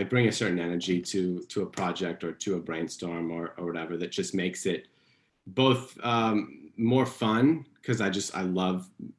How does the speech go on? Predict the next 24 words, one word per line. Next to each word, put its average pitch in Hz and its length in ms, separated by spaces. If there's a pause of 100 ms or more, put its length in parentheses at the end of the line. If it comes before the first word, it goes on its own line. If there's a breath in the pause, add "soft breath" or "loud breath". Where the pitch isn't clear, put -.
(120)
having 92 280
fun. 90 240
I 90 40
love 90 160
making 90 260
jokes 87 300
and 90 80
all 90 120
that. 87 260
Um, 85 380 (720)
and 113 140
also 110 260
just 95 200
makes 101 260
it 101 140
a, 101 60
a 101 220
little 107 180
more 101 140
productive. 85 560
You 85 80
know, 92 100
I 92 60
think 98 340